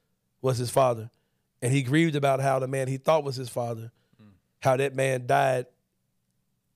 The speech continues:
with the, them, him having his final moments with that man and him giving peace and clarity with this man. And he finds out that this new man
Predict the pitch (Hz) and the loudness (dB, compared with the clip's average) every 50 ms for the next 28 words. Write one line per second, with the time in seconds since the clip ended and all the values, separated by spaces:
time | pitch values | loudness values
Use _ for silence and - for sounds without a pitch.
0 | _ _ _ _ _ 127 131 131 123 120 110 110 135 135 131 127 151 147 139 127 | _ _ _ _ _ -6 -6 -6 -6 -8 -6 -4 -4 -2 -2 0 -2 0 0 0
1 | 139 143 135 135 131 131 123 127 123 - - 139 135 131 127 135 143 147 135 127 | -2 -2 -2 -2 -4 -6 -8 -10 -6 -2 -2 0 0 0 0 0 0 0 -2 -4
2 | 113 147 143 - 127 117 117 120 120 117 117 117 113 110 123 123 120 127 120 120 | -6 -6 -6 -6 -8 -6 -6 -6 -4 -4 -4 -6 -6 -6 -6 -6 -6 -6 -6 -6
3 | 113 - 139 143 143 131 - 120 - - 123 127 127 127 123 120 113 - _ _ | -6 -4 -4 -4 -4 -4 -6 -8 -6 -2 -2 0 0 -2 -4 -6 -8 -10 _ _
4 | _ _ _ _ _ _ 120 117 120 127 117 113 117 120 117 117 117 117 117 - | _ _ _ _ _ _ -8 -6 -6 -6 -6 -4 -4 -2 -2 -2 -2 -4 -6 -6
5 | 110 113 123 120 - 135 131 131 131 123 131 123 123 123 - - 117 113 113 113 | -6 -6 -6 -4 -4 -2 -2 -2 -2 -2 -4 -4 -4 -6 -6 -10 -12 -12 -10 -10
6 | 117 131 156 180 175 151 135 127 123 120 120 | -6 -2 -2 0 0 0 0 0 -2 -4 -6